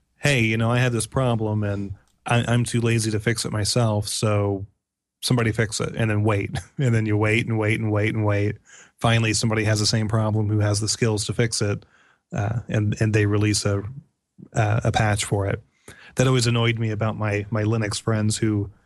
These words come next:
didn't know how to do anything as far as driver, building drivers or, or, or coding in it, that would say, "Oh, I use Linux," but then their, their computer could do three things because,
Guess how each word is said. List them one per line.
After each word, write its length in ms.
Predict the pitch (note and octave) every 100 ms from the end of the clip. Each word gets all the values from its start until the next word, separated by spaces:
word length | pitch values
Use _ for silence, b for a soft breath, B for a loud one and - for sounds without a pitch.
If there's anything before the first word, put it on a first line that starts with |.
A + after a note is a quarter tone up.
| b b -
didn't 220 | A#2+ A2+
know 100 | A2
how 140 | A2
to 80 | G#2+
do 160 | A2+ A2+
anything 340 | G#2+ A2+ G#2+
as 100 | G#2
far 340 | - G#2+ G#2 G2+
as 240 | G2 - - C#3
driver, 580 | A#2 A2+ A2 G#2+ G#2+ G#2+
building 340 | A#2 A#2+ A2+
drivers 640 | A2+ A2 A2 G#2+ A2 G#2+ -
or, 320 | G#2 G#2 G2+ b b b -
or, 220 | A2 G#2+
or 100 | A2
coding 360 | A2 A#2+ A2 G#2+
in 120 | G#2
it, 200 | G2+ G#2 - _ _ _ _ -
that 140 | A2+
would 100 | G#2+
say, 160 | G#2 A#2
"Oh, 160 | - D3+
I 100 | D3+
use 220 | B2 A2
Linux," 520 | A2 G#2+ G#2 - - -
but 100 | A2
then 160 | A#2+ A2+
their, 240 | G#2+ G#2+
their 160 | A#2 G#2
computer 360 | G#2+ B2 A#2
could 100 | A2 G#2+
do 140 | G#2+
three 280 | A2+ A#2+ A2
things 480 | A#2+ A2 G#2 G2+ -
because, 520 | A2 A2 G2+ G2+